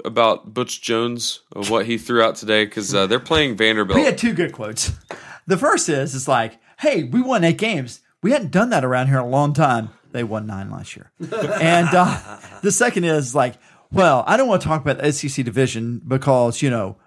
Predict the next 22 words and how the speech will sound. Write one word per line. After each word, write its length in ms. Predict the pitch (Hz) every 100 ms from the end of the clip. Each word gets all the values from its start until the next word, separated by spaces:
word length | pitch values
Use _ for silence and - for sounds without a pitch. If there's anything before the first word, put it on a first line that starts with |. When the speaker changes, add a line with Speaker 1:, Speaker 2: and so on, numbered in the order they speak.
| _
Speaker 2:
these 160 | 160 165
guys 240 | 143 120 113
are 60 |
champions 460 | 117 135 120 95 -
at 80 | 82
life." 400 | 78 69 - - _ _ _ -
Speaker 1:
Right. 180 | 85 87 -
And 120 | 110
have 200 | 123 127
you 80 | 170
seen 420 | 147 151 151 143
Speaker 3:
Yeah. 60 | 120
Speaker 1:
the 60 |
internet 320 | 117 117 107 95
memes 520 | 101 95 95 92 - - -
that 140 | 104
have 120 | 101 -
already 540 | 117 123 123 113 107
populated 760 | 104 120 113 107 101 95 87 - _ _
your 100 | - 110
Twitter 280 | 117 107
feed? 340 | 92 80 71